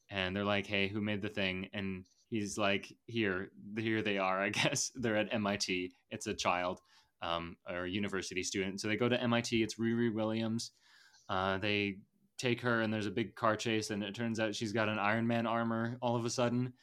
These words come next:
and there's a big car chase and a motorcycle chase, and then shit goes wrong. Uh, water bomb happens, and <laughs> Atuma, this is how the movie feels like, by the way. Uh,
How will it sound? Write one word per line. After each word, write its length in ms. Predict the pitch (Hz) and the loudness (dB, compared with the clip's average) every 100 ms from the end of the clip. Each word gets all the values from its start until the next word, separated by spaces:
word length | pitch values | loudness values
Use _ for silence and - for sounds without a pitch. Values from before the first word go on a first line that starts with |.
| - - - | -20 -20 -8
and 100 | 107 | -4
there's 100 | 101 | -2
a 40 | |
big 260 | 98 117 - | 0 0 2
car 180 | 123 113 | 2 4
chase 340 | - 113 110 | 4 0 0
and 80 | 107 | 0
a 40 | 101 | 0
motorcycle 500 | 107 107 113 110 110 | 0 0 -2 -4 -2
chase, 360 | 117 110 110 | 0 0 0
and 120 | 110 | 0
then 260 | 110 107 107 _ _ _ _ _ - 123 | 0 0 -4 _ _ _ _ _ -16 -4
shit 260 | - 123 | 0 2
goes 220 | 123 110 | 4 4
wrong. 480 | 117 113 113 113 107 _ - | 4 4 2 0 -4 _ -2
Uh, 240 | 101 95 90 | 2 2 4
water 300 | 110 113 113 | 4 6 4
bomb 380 | 117 107 104 | 6 6 4
happens, 520 | 104 107 107 107 107 104 | 2 0 2 0 0 0
and 300 | 98 98 95 - - | 0 0 -4 -10 -20
<laughs> 220 | - - | -8 -4
Atuma, 840 | - - - 165 147 165 151 147 - - - | 4 6 8 6 6 8 8 8 4 -8 4
this 140 | 151 | 6
is 120 | 190 160 | 6 8
how 180 | 139 131 | 10 10
the 40 | |
movie 240 | 127 117 104 | 8 6 4
feels 280 | 113 104 | 2 2
like, 160 | 90 87 | 2 2
by 140 | 92 | 0
the 100 | 87 | 0
way. 180 | 87 85 - - - | -4 -8 -14 -18 -4
Uh, 220 | 110 104 | 2 2